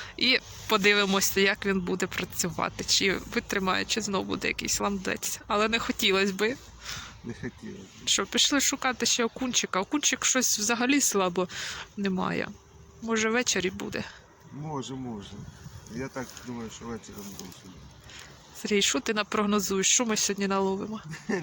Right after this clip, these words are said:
Speaker 2: Даже не знаю, надо, треба йти шукати. Зараз щас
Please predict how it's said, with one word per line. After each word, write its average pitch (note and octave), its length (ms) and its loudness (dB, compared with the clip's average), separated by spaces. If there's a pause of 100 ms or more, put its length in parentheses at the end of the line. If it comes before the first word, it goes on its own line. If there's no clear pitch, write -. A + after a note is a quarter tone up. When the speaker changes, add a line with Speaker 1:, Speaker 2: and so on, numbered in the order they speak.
Speaker 2:
Даже F#3+ 260 0
не D3+ 140 -4
знаю, A#2 240 -4
надо, C#3 320 -2
треба C3+ 280 -4
йти A#2+ 400 -6
шукати. G2+ 540 -12 (520)
Зараз D3+ 340 -4
щас C#3+ 160 -8